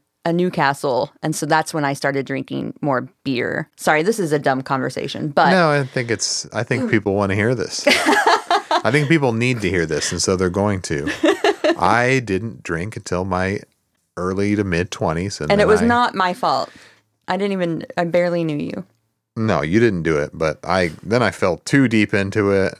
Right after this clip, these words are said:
Speaker 2: and now I can barely handle one drink. Uh, it's,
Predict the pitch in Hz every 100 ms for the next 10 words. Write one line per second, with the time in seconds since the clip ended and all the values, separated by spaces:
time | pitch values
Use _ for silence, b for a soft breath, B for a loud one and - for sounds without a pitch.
0 | - 69 71 - - b b b _ _
1 | 87 113 110 104 95 82 80 76 - -
2 | - 85 76 82 90 85 78 90 82 80
3 | 71 73 - b b _ _ _ _ 87
4 | 85 82 80 82 78 - - 71 - 76
5 | - - -